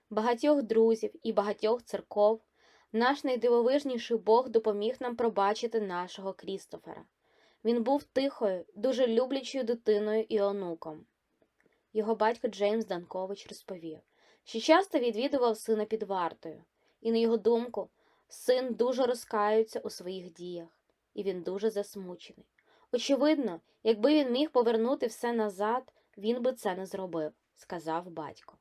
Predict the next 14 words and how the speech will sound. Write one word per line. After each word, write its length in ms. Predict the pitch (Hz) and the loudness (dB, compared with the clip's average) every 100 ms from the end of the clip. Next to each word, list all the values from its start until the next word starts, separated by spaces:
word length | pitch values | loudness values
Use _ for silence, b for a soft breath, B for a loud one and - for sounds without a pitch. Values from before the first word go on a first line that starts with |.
| _ _ _ _ _ | _ _ _ _ _
Етап 400 | 208 - 254 262 | -6 2 2 2
винесення 600 | 202 226 247 233 208 185 | 0 0 0 -6 -8 -8
вироку 520 | 160 185 240 - - - _ _ - | -4 -2 -2 -4 -10 -20 _ _ -8
відбувся 560 | 247 208 196 208 - 233 | -6 -2 -2 -4 -6 -8
у 140 | 233 | -6
березні. 600 | 196 151 135 135 143 - _ _ b b b | -6 -6 -6 -12 -20 -20 _ _ b b b
Хоча 440 | - 277 370 403 440 | -6 -2 2 2 2
Крістофер 560 | 262 330 - 320 240 | 0 0 0 -4 -2
Данкович 720 | 202 190 165 165 156 175 - _ | -2 -2 -4 -4 -4 -6 -14 _
уклав 460 | 226 208 202 262 - | -8 0 4 4 4
угоду 500 | 240 180 196 190 214 | 0 2 0 0 -2
про 180 | 220 202 | 0 0
визнання 480 | 190 185 190 220 226 | 0 -4 -2 -2 -2
вини, 480 | 202 170 165 170 | -2 -4 -6 -8